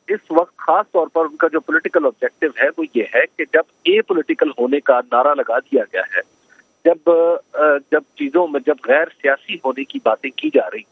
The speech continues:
हैं, तो अब इन बातों में substance भी हो। पाकिस्तान की तारीख इस बात की गवाह है, मेरी बात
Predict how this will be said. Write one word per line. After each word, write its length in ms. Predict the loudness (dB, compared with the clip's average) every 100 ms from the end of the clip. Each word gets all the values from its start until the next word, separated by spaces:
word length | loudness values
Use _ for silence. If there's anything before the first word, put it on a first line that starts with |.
| -20
हैं, 80 | _ -20 -20 _
तो 60 | 0
अब 240 | 2 0 0 -12
इन 160 | -10
बातों 540 | 0 0 0 -2 -2 0
में 280 | 0 0
substance 500 | -2 -2 -4 -2 -4 -4 -8
भी 160 | -6 -6
हो। 60 | -8 _ _ _ _ _ _ _ _ _
पाकिस्तान 480 | 0 0 0 0 0 _
की 120 | -8 -2
तारीख 420 | 0 2 -2 -6
इस 60 | -2 2
बात 180 | 0
की 120 | _ 0
गवाह 300 | 2 2 2
है, 160 | 0 -2
मेरी 160 | -4 0
बात 220 | 2 0